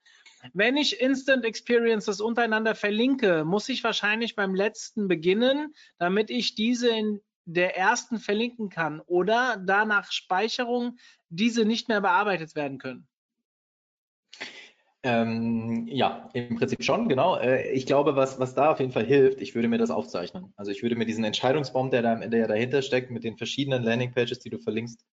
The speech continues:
Speaker 2: aufzeichnen und dann da natürlich irgendwie, äh, die Dinge umsetzen. Und ja, du musst es abspeichern. Das heißt, es müssen alle final fertig erstellt werden. Und,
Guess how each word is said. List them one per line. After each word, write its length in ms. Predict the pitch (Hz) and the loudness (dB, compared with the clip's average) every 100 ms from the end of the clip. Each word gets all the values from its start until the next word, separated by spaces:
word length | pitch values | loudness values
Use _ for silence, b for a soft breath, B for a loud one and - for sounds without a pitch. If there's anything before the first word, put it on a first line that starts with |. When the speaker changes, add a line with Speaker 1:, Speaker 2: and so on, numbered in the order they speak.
| _ _ _ _ _ | _ _ _ _ _
Speaker 2:
aufzeichnen 840 | 90 131 131 151 143 147 147 147 | -4 -4 -2 2 2 2 -2 -6
und 260 | - 113 113 - | -8 -10 -8 -6
dann 220 | 117 117 | -6 -4
da 200 | 104 107 | -2 0
natürlich 500 | 107 - 110 107 - | -2 -2 -4 -4 -4
irgendwie, 380 | 101 101 104 B B B - | -4 -2 -4 B B B -8
äh, 280 | 101 101 | -2 -2
die 120 | 98 - | -2 -4
Dinge 200 | 107 - | -2 0
umsetzen. 480 | 131 139 135 - 113 | 2 2 2 0 -8
Und 140 | 113 | -6
ja, 180 | 101 127 | -2 0
du 100 | 131 | 0
musst 200 | 123 - | -4 -6
es 80 | - | -6
abspeichern. 500 | 113 - 117 117 110 | -8 -2 -2 -2 -6
Das 140 | - | -4
heißt, 160 | 104 110 | -4 -6
es 120 | - | -8
müssen 300 | 117 117 117 | -8 -6 -8
alle 240 | 95 117 123 | -4 -2 -2
final 540 | 117 107 107 113 110 _ _ | -4 -4 0 0 -2 _ _
fertig 180 | 127 131 | 0 2
erstellt 340 | 120 113 113 113 | 2 2 0 2
werden. 240 | 113 123 | 0 -2
Und, 240 | 110 107 | -8 -12